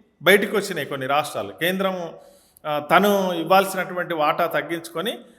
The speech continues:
రాష్ట్ర ప్రభుత్వాల మీద వేస్తే ఎనిమిది రాష్ట్రాలు బయటకు వచ్చినాయి. ఏడు రాష్ట్రాలు వాళ్ళ రాష్ట్రాలకు అవసరమైనటువంటి స్కీమ్‌ని పెట్టుకున్నాయి పంటల బీమా. ఒక తెలంగాణ రాష్ట్రంలో మాత్రమే పంటల బీమా లేదు.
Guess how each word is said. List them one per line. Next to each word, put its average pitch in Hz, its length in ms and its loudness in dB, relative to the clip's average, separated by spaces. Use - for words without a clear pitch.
రాష్ట్ర 214 360 6
ప్రభుత్వాల 196 520 0
మీద 165 160 -6
వేస్తే 160 340 -2
ఎనిమిది 202 360 4
రాష్ట్రాలు 196 440 4
బయటకు 190 300 -4
వచ్చినాయి. - 220 -18
ఏడు 220 380 12
రాష్ట్రాలు 247 600 6
వాళ్ళ 226 200 8
రాష్ట్రాలకు 233 580 4
అవసరమైనటువంటి 190 1120 -2
స్కీమ్‌ని 269 400 4
పెట్టుకున్నాయి 190 480 2
పంటల 190 280 2
బీమా. 147 280 0
ఒక 196 140 0
తెలంగాణ 247 600 8
రాష్ట్రంలో 202 520 4
మాత్రమే 185 420 0
పంటల 175 360 0
బీమా 165 360 -2
లేదు. 139 320 4